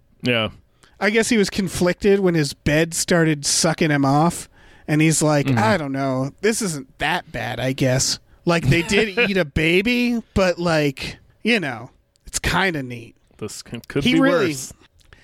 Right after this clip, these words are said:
Speaker 2: They really needed that narration. They, this <laughs> movie has a lot of narration. Uh, Anthony
Speaker 1: Oh, yeah.
Speaker 2: Hopkins is doing some of the work. Everybody's
Speaker 1: Well, yeah.
Speaker 2: pitching in to try to make
Speaker 1: Mm-hmm.
Speaker 2: this. Yeah. It just feels
Speaker 1: Yeah.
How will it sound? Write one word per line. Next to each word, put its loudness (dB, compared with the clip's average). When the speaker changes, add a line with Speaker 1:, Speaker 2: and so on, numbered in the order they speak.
Speaker 2:
They 2
really 2
needed 0
that 0
narration. 2
They, 2
this 0
<laughs> -
movie 6
has 2
a 2
lot 2
of -2
narration. 2
Uh, 2
Anthony 4
Speaker 1:
Oh, 2
yeah. 2
Speaker 2:
Hopkins 0
is 2
doing 4
some 0
of 2
the 4
work. 2
Everybody's 2
Speaker 1:
Well, 4
yeah. 4
Speaker 2:
pitching -2
in -4
to 0
try 2
to -4
make 0
Speaker 1:
Mm-hmm. 0
Speaker 2:
this. -2
Yeah. 2
It 0
just 0
feels 4
Speaker 1:
Yeah. 2